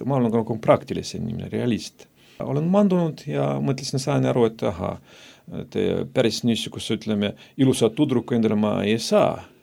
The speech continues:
kellel oleks kõik, mis ma nagu mõtlen, eks ole. Kuigi ma pü-, püüdsin siis selekteerida oma peast ja isegi paberi peale panin, mulle meeldivad tüdrukud ja,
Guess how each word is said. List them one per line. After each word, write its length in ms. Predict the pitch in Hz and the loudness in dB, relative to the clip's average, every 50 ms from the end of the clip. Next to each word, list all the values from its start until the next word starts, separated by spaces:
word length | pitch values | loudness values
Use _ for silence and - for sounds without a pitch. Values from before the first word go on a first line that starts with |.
| _ _ _ - _ | _ _ _ -10 _
kellel 240 | - 127 113 107 107 | 0 2 2 4 2
oleks 160 | 110 107 - - - | 2 0 0 -8 -2
kõik, 380 | - - 147 - - - - - - | 6 6 6 6 6 -6 -14 -10 -8
mis 160 | 104 95 - - | -6 -8 -6 -6
ma 80 | - 90 | -8 -8
nagu 380 | - 87 90 90 - 87 90 - | -6 -6 -6 -6 -6 -6 -4 0
mõtlen, 380 | 101 101 - - - - - - | -2 -2 -2 -4 -12 -12 -12 -12
eks 220 | 135 139 _ _ _ | -14 -14 _ _ _
ole. 120 | - 98 _ _ _ _ _ _ _ _ _ _ _ _ _ _ _ | -20 _ _ _ _ _ _ _ _ _ _ _ _ _ _ _ _
Kuigi 220 | - 135 131 113 127 | 4 4 6 8 8
ma 200 | 123 123 120 117 117 | 8 8 8 6 4
pü-, 140 | - 160 - | 0 -10 0
püüdsin 320 | - 117 110 - - 123 110 | 6 6 6 6 4 0 -2
siis 200 | - - 107 - | -2 -6 -6 -4
selekteerida 640 | - 123 120 - - - 165 165 156 139 120 110 107 104 | 0 0 -2 -2 2 2 4 6 6 4 4 4 2 2
oma 160 | 107 107 107 107 | 2 0 -2 0
peast 540 | - 110 107 104 98 98 95 - - - - | 0 2 2 2 2 0 -4 -8 -12 -6 -4
ja 60 | 98 | -4
isegi 240 | 95 - 101 95 90 | -4 -4 -6 -8 -6
paberi 380 | - 135 143 143 135 - 113 110 | -2 -2 0 0 0 -2 -2 -4
peale 160 | 120 107 104 101 | -2 -2 -2 -2
panin, 380 | - - 107 101 98 98 98 92 - - - - - - _ | -2 -4 -2 -2 -2 -4 -4 -6 -10 -18 -20 -20 -20 -6 _
mulle 180 | 113 107 110 113 | 2 2 4 6
meeldivad 460 | 120 123 113 101 92 101 95 101 - - | 6 6 4 4 0 0 -2 -2 -4 0
tüdrukud 640 | - 175 156 131 117 110 - - - 95 95 - - 101 | 0 0 2 2 0 0 -2 -4 -4 -4 -4 -4 -4 -4
ja, 140 | 98 98 | -2 -2